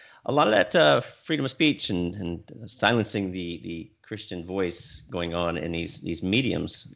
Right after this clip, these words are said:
uh, these days. Um, yeah, so you're gonna be gone, uh, also on, on mini vaca-, you know, this is, for us, this has been the summer of mini vacations.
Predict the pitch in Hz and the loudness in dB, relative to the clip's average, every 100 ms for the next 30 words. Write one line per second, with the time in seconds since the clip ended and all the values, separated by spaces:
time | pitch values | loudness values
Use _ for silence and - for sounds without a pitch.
0 | - 85 87 92 - 85 82 85 - - | -12 -12 -12 -14 -10 -10 -4 -4 -4 -4
1 | - - - - - 98 92 90 87 - | -4 -4 -6 -14 2 6 6 6 2 -2
2 | - _ _ _ _ - - - - 139 | -4 _ _ _ _ -6 -6 -10 4 8
3 | 151 143 170 202 151 123 131 135 147 - | 8 8 6 6 2 2 0 0 -2 -4
4 | 113 104 101 - - - _ _ - 120 | -2 0 0 -4 -14 -20 _ _ -4 -4
5 | 135 117 104 101 98 98 101 92 98 - | -2 -2 -2 -4 -6 -2 -2 -2 -6 -12
6 | - - 151 170 190 160 - 135 156 123 | -14 -10 2 4 4 2 0 2 4 0
7 | 107 107 95 131 117 95 - 95 104 123 | -2 -2 0 2 2 2 -2 -2 2 4
8 | 131 113 95 92 82 71 62 - | 6 4 0 -2 -4 -4 -10 -14